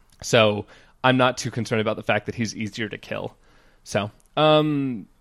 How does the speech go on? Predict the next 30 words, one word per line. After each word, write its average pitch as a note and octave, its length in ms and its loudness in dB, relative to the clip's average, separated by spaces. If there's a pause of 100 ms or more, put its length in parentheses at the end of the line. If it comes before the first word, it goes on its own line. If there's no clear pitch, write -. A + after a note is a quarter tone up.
yeah, F3+ 240 4
so D3 180 0
that's D#3+ 220 2
Sai. A#2 480 2
I B2+ 120 -2
mean, B2 280 0
like B2 180 4
we're A#2 60 -2
saying, G#2 720 -6
pretty F#3+ 160 2
much D#3 220 2
an C3 80 -2
auto-include A2+ 560 0
for A#2 100 -2
any A2 160 -2
artifact G#2+ 400 -4
deck, G2+ 220 -2
especially G3 500 -2
as C#3+ 120 -2
Kaladesh A#2+ 500 -2
and G#2 100 -8
Aether A#2+ 140 -4
Revolt, A2 320 -2
like, G2+ 300 -10 (460)
the, A2+ 200 2
like, G#2 300 -6 (100)
rotation A2 540 -2
starts - 420 -6
to A#2 80 -6
loom. G#2+ 500 -4